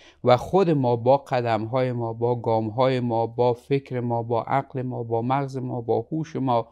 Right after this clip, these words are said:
به سوی راه های بد و پلشت رفتیم، اینجا بعد ضلالت ما چی می‌شه؟ در قبال اون عمل ما مجازات سنگین از طرف خدا برای ما میایه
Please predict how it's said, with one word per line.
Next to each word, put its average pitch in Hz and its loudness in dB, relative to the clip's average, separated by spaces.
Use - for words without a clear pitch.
به 117 2
سوی 240 2
راه 127 6
های 127 2
بد 160 6
و 135 0
پلشت 127 0
رفتیم، 202 2
اینجا 147 4
بعد 156 4
ضلالت 131 -2
ما 123 -6
چی - -10
می‌شه؟ 131 -8
در 117 4
قبال 135 2
اون 147 2
عمل 151 6
ما 190 2
مجازات 123 0
سنگین 127 -2
از - -6
طرف 113 -8
خدا 127 -4
برای 117 -4
ما 113 -6
میایه 135 2